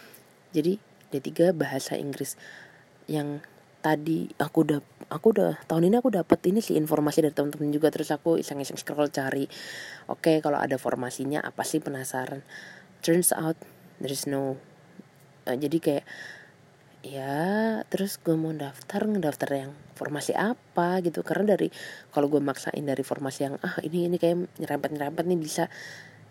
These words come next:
Kan mereka juga, yang nyeleksi kan juga have a logic gitu kan,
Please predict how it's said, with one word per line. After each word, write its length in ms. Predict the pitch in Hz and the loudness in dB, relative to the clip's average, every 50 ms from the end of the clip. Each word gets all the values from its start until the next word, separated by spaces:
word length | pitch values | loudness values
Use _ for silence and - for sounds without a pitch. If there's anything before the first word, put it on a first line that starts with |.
| - - - - - - - - | -20 -20 -20 -20 -20 -20 -12 0
Kan 220 | - 220 233 247 240 | 2 2 4 4 2
mereka 240 | 233 220 - 254 | 0 0 0 0
juga, 400 | 254 247 214 165 180 - - - - - - - | 0 0 0 2 2 0 0 -2 -6 -6 -2 0
yang 160 | 156 151 156 | 0 0 2
nyeleksi 400 | 156 151 147 147 143 - - 233 | 0 0 0 0 -2 2 0 2
kan 160 | 240 254 254 | 4 4 2
juga 320 | 240 175 165 - 78 - - 151 - - - | 2 4 4 4 2 2 -4 -10 -10 -4 2
have 140 | 147 139 143 | 4 4 4
a 80 | 151 143 | 4 2
logic 420 | 151 190 240 220 180 156 147 - - - | 4 4 2 2 2 0 0 0 -2 -4
gitu 240 | - 147 - - | -4 -4 -2 -2
kan, 380 | 139 - 147 147 143 143 143 147 | -4 -4 -4 -4 -4 -4 -6 -8